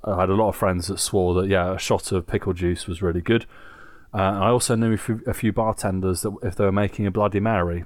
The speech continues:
uh, they'd chuck in a, a small amount of, uh, pickle juice as well.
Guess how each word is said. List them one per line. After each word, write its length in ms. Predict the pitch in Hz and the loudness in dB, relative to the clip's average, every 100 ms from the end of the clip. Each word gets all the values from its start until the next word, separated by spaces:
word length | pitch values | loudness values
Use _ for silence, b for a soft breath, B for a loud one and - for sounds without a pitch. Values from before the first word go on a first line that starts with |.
| - - - | -12 -20 -12
uh, 300 | 95 90 87 | -6 -2 -2
they'd 260 | 98 90 87 | 0 -2 -2
chuck 320 | - 92 101 | -2 -2 0
in 80 | 90 | -2
a, 160 | 92 | -2
a 60 | 95 | -4
small 260 | - 92 | -2 0
amount 280 | 90 87 87 | 0 0 -2
of, 140 | 87 95 | -4 -4
uh, 100 | 87 | -4
pickle 280 | 101 95 | -4 -4
juice 320 | 90 90 85 95 | -2 0 -2 -4
as 140 | - | -2
well. 240 | 95 90 | -2 -2